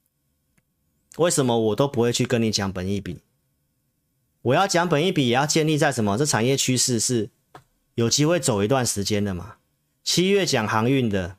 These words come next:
也在这里，连续讲了两三周，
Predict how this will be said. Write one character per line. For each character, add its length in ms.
也 80
在 120
这 220
里， 160
连 220
续 160
讲 240
了 100
两 160
三 240
周， 300